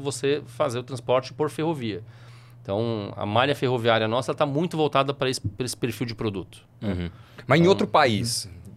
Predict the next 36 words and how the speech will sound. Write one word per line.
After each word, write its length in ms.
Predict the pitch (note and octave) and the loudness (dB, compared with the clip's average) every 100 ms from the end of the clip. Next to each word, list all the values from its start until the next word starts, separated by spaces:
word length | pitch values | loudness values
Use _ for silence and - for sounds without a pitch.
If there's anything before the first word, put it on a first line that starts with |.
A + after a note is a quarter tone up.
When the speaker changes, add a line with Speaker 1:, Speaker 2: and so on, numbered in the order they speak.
| - | -6
Speaker 1:
Estados 280 | - D#3 | 0 2
Unidos, 360 | D3 D3 D3+ B2+ | 4 4 2 -2
por 120 | C3+ | 0
Speaker 2:
Estados 220 | A#2 A#2+ | 4 6
Speaker 1:
exemplo. 120 | D#3 F3 | 6 6
Speaker 2:
Unidos. 260 | A2 G#2+ C3 | 4 2 0
Aqui, 220 | C#3 A3 | 2 2
noventa 280 | A#3 G#3+ G3 | 4 4 4
e 40 | |
quatro, 200 | F3+ - | 2 2
tira 220 | A3+ G#3+ | 4 8
agro, 340 | D3+ F#3+ F#3 F#3 | 8 8 6 6
tira 200 | - F#3 | 8 8
minério, 420 | F3 C#3+ D#3+ F#3 | 8 8 8 8
noventa 360 | E3+ C#3+ F3+ F3+ | 6 6 4 4
e 20 | |
quatro 240 | D#3 D#3 | 4 2
por 160 | - C3+ | 0 2
cento 420 | - D#3 D#3+ D3+ - - - | 4 2 2 -4 -4 -18 -6
do 80 | C3 | 0
que 80 | D3+ | 2
é 60 | |
produzido, 540 | D3 D#3 A2+ A2 D#3 - | 4 2 2 4 4 4
comercializado 540 | C#3+ C3+ D3 C#3 D3+ | 4 6 6 6 4
no 40 | D3+ | 6
Brasil, 260 | D3+ E3 | 8 6
passa 640 | G3 - C#3 D3+ F3+ E3 - - | 4 4 4 4 4 2 -2 -2
em 100 | C3+ | 0
um 80 | C#3 | 4
caminhão. 400 | D3 C3+ F#2+ D#2 - | 4 4 4 2 -2
Nos 200 | A#2+ E3+ | 2 2
Estados 300 | E3+ C#3+ C#3 | 4 2 4
Unidos? 340 | B2 F2 - | 2 0 -2
Speaker 1:
Nos 80 | - | -4
Estados 240 | - D#3+ C#3 | 2 2 2
Unidos, 640 | C3+ E3 C3+ A2+ G2+ - | 2 2 0 -2 -4 -10